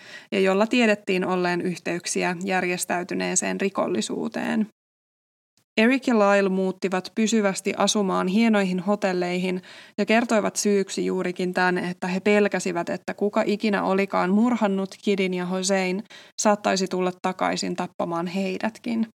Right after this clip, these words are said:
Mutta aika nopeasti ihmiset, jotka tiesivät mafiasta enemmän, alkoivat vastata näihin spekulaatioihin muistuttamalla,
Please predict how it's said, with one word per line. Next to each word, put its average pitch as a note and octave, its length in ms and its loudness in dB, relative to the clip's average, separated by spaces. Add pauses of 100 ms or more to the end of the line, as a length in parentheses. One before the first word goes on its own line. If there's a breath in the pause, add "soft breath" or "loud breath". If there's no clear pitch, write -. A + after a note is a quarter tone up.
(500)
Mutta G#3+ 280 2
aika D4 260 4
nopeasti A3 720 2
ihmiset, A3 500 2
jotka F3+ 260 -2
tiesivät A#3 540 0
mafiasta F3+ 580 -4
enemmän, F3 680 -4
alkoivat F3 520 -4
vastata G3 420 -2
näihin F3+ 360 -2
spekulaatioihin F#3 1040 -2
muistuttamalla, F3 920 -4